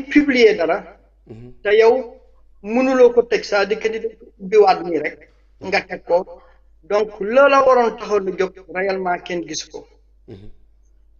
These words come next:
Speaker 1: Gis nga, euh, comme ni ma la ko waxee ñi la.
Speaker 2: Mhm.
Speaker 1: Enquête bii nga xam ne am na.
Speaker 2: Mhm.
Speaker 1: Man maa jël initiative ni dama koy leeral parce que li ma ci intéressé woon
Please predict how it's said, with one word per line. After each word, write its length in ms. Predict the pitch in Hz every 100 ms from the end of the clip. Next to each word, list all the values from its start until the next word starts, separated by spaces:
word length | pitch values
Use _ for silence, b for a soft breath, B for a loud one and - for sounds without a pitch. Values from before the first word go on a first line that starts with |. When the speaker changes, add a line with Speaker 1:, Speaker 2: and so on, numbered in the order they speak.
| _ _ _ _
Speaker 1:
Gis 220 | - 254 -
nga, 220 | 277 262 254 233 220
euh, 500 | 208 196 196 190 185 185 185 _ _ _ _ _ _ _ _ _ _ _ _ _ _ _ _ -
comme 200 | 247 277
ni 60 | 277
ma 100 | 269
la 80 | 240
ko 80 | 240
waxee 280 | 220 190 196
ñi 100 | 240
la. 120 | 226 165 - _ _ _ _ _ _
Speaker 2:
Mhm. 140 | 135 226
Speaker 1:
Enquête 380 | 254 254 247 180
bii 360 | 202 247 190 208
nga 120 | 208
xam 180 | 214 214
ne 80 | _ -
am 100 | 220
na. 160 | 175 - _ _ _ _ _ _
Speaker 2:
Mhm. 80 | 131 175 190
Speaker 1:
Man 160 | 196 151 - - _ _ _ _
maa 180 | 123 190
jël 160 | 185 208 214
initiative 600 | 202 196 208 185 185 175
ni 100 | 185
dama 220 | 196 208
koy 300 | 202 208 196
leeral 500 | 180 190 175 170 190
parce 160 | 185 170
que 80 | 208
li 80 | 247
ma 120 | 247
ci 80 | 214
intéressé 460 | 208 202 202 190 175
woon 200 | 180